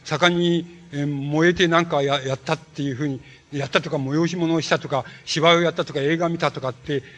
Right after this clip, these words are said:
いうふうに、えー、そういうことをやっても、一旦建物の外に出てしまうと、今までやったことが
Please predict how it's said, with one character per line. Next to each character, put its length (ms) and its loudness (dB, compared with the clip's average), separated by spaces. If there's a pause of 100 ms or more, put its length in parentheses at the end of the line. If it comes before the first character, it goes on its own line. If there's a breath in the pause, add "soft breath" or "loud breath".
(120 loud breath)
い 120 2
う 220 4
ふ 200 -2
う 80 2
に、 180 -4 (340)
え 60 -8
ー、 80 -4
そ 200 -2
う 40 2
い 20 2
う 60 0
こ 100 -4
と 100 -2
を 40 0
や 120 2
っ 40 -12
て 160 -2
も、 180 -2 (340 loud breath)
一 100 -10 (100)
旦 260 2
建 320 -6
物 180 -6
の 120 -4
外 340 -2
に 140 -4
出 120 -2
て 120 -8
し 120 -6
ま 100 -2
う 60 -4
と、 200 -8 (280 loud breath)
今 220 0
ま 100 2
で 100 -6
や 80 -2
っ 20 -6
た 120 -10
こ 80 -6
と 100 -8
が 80 -4